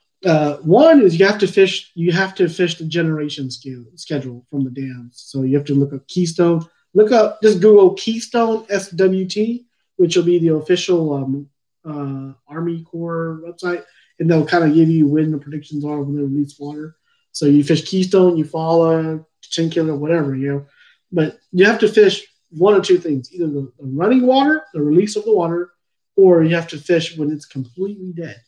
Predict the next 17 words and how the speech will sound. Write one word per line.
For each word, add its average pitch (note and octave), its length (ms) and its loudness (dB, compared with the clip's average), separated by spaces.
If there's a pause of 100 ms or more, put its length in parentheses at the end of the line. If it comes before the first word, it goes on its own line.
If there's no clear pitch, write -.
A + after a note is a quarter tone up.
(100)
There's D3 180 -14
no C3+ 300 -8
water. D#3+ 560 -6 (340)
They C#3+ 80 -2
haven't C#3 240 0
been C3+ 180 -6
generating D3 600 2
for C#3 140 -12
a C3+ 60 -8
while, B2 440 -14 (140)
like, C3+ 100 -16 (300)
at C3 60 -16
least C#3+ 420 -4
twelve C#3 200 -6
hours. C3 520 -12 (420)
Uh, C3 340 0
so, C3 380 0